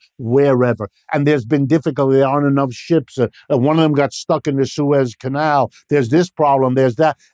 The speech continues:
And you know, when there's not enough of my inputs, I have to pay more to get, and so I have to charge more. In other words,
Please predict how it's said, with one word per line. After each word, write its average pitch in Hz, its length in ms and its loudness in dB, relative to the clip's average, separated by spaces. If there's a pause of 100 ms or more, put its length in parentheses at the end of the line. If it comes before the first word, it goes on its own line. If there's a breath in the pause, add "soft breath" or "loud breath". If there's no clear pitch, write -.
And 143 120 -2
you 151 80 2
know, 165 260 2 (140)
when 147 160 0
there's 139 200 2
not 165 180 2
enough 151 300 0
of 139 80 0
my 135 180 0
inputs, 165 480 0
I 143 100 -2
have 151 200 -2
to 156 100 0
pay 139 240 0
more 156 340 2
to 143 100 -2
get, 143 140 -2 (180 loud breath)
and 139 140 0
so 180 140 2
I 160 100 2
have 165 200 -4
to 143 120 -4
charge 147 480 -2
more. 104 320 -12 (760)
In 160 160 -2
other 254 200 2
words, 170 680 2